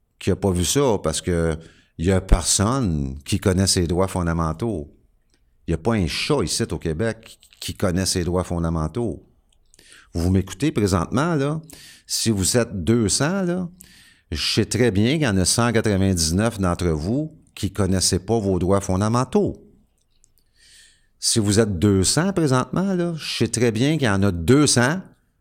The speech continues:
qui savent même pas qu'il y a un pacte international relatif aux droits économiques, sociaux et culturels ici au Québec, tu sais. Fait que c'est normal qu'ils, qu'ils voient pas ça, là, tu sais, là. Il me l'a même dit au téléphone, le huissier.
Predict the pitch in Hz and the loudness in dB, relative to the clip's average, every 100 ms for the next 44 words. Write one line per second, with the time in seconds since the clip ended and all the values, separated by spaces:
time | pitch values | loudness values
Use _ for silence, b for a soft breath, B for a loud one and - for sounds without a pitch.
0 | - 110 98 113 107 87 82 104 143 92 | -6 -2 2 2 2 2 0 0 0 0
1 | 117 123 120 - 90 82 - 113 - - | 0 -2 -4 -2 -2 -2 -2 -2 -4 -10
2 | - - _ _ _ 127 127 123 110 107 | -12 -12 _ _ _ 0 2 2 2 2
3 | 104 101 104 110 110 92 101 95 - 117 | 2 2 2 2 2 2 2 2 0 0
4 | 104 - 85 95 90 104 110 - 104 107 | -2 -4 -2 0 2 2 0 0 -2 0
5 | 101 98 104 110 - - 92 - 110 - | 2 2 2 0 -2 -2 -2 -2 -2 -2
6 | 95 107 123 - 170 233 160 90 - - | -2 0 0 2 2 2 2 2 2 0
7 | 82 78 80 65 - 143 151 B B B | -2 -2 -2 -4 -4 -4 -4 B B B
8 | B - 123 113 135 143 127 147 233 214 | B -2 0 2 4 4 4 2 2 0
9 | 123 101 - 95 101 101 98 - 120 87 | 0 0 0 2 2 2 0 -2 -2 0
10 | 73 - 147 151 156 - b b b b | -2 -2 -2 -2 -4 -10 b b b b
11 | b b b b 101 120 170 185 190 160 | b b b b 2 4 4 4 4 4
12 | 147 233 262 156 120 101 95 120 107 90 | 2 2 2 4 4 4 4 4 4 2
13 | 80 78 - 98 73 | 2 0 -2 -2 -2